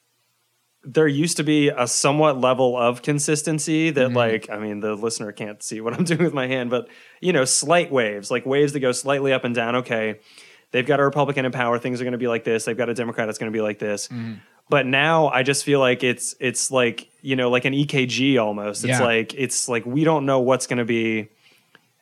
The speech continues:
Speaker 1: They, they swung super right that time. Are they gonna swing super left this time? We don't
Speaker 2: Mm-hmm.
Speaker 1: think so with Biden, but there are people pushing them this way or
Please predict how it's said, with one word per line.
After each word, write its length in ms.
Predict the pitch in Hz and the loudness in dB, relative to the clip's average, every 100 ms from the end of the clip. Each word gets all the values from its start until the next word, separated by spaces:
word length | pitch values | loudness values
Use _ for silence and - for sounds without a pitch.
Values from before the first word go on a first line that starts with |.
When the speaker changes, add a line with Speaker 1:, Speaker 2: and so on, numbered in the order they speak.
| _ | _
Speaker 1:
They, 220 | 120 139 | -2 -2
they 180 | 131 131 | 2 0
swung 420 | 120 - 143 139 | 0 0 2 2
super 340 | 131 - 165 175 | 2 0 2 4
right 240 | 151 139 | 4 4
that 200 | 147 143 | 2 2
time. 240 | 143 117 117 | 0 0 2
Are 80 | 120 | 2
they 100 | 127 | 2
gonna 160 | 131 | 0
swing 200 | 131 143 | 0 -2
super 240 | 139 151 143 | -2 0 4
left 200 | 151 175 | 2 2
this 100 | 170 | 0
time? 140 | 196 | 4
We 80 | 165 | 4
don't 120 | 139 | 4
Speaker 2:
Mm-hmm. 60 | 123 | 4
Speaker 1:
think 140 | 294 - | 4 6
so 140 | 180 | 6
with 200 | 147 139 | 6 4
Biden, 380 | 131 127 147 147 | 2 4 2 4
but 220 | 165 147 | 4 4
there 100 | 139 | 0
are 40 | |
people 280 | 127 135 143 | -2 -2 -2
pushing 320 | 143 131 151 | -2 -2 0
them 120 | 139 151 | 0 2
this 200 | 220 - | 2 2
way 260 | 139 120 | 0 2
or 400 | 117 117 113 110 | 2 2 2 -2